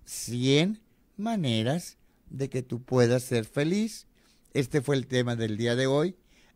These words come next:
aquí en Las Manos del Amor, con Jesús Ariel Arti.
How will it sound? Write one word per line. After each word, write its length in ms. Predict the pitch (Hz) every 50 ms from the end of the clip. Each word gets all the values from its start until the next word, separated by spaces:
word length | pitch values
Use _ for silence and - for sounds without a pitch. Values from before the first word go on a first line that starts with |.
| _
aquí 500 | - 113 113 - - 123 123 131 135 - -
en 160 | - 120 113
Las 220 | 107 101 92 90 101
Manos 400 | 104 107 110 117 123 127 127 131
del 180 | 143 147 147
Amor, 380 | 160 165 170 175 180 214 247 - _ _ _ _ _ _ _ _
con 160 | - 131 123
Jesús 400 | 120 - 131 123 - 143 127 -
Ariel 360 | 143 139 131 131 123 117 113
Arti. 440 | 107 101 98 - - - 101 92 -